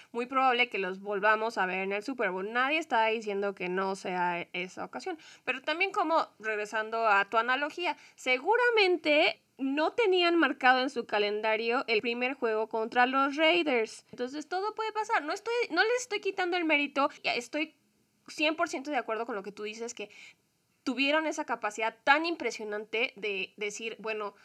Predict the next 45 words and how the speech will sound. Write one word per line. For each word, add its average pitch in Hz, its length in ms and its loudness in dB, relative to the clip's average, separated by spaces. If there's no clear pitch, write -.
si 233 140 -12
tú 247 120 -10
me 254 100 -6
quieres 240 200 -2
obligar 214 240 -4
a 220 40 0
hacer 220 180 -6
esto, 254 180 -6
lo 277 80 -6
voy 233 80 -2
a 254 40 -4
hacer 381 180 -2
y 349 40 0
lo 254 80 -4
voy 254 40 -2
a 254 40 -2
hacer 233 140 -6
bien. 147 120 -6
Y 226 100 -14
te 214 100 -6
voy 226 100 -2
a 240 40 0
ganar 208 280 -6
de 190 40 -10
esa 202 140 -14
forma". - 240 -20
Pero 294 280 6
sí 320 280 0
me 285 140 -4
parece 226 400 -4
importante 226 760 -6
mencionar 208 840 -6
que 202 360 -4
a 208 80 -2
lo 202 120 -2
mejor 214 320 -4
han 247 120 -2
bajado 220 360 2
un 226 100 -8
poquito 208 440 -8
la 214 120 -2
marcha 202 640 -2
porque - 300 -16
no 196 140 -8
están 226 400 -10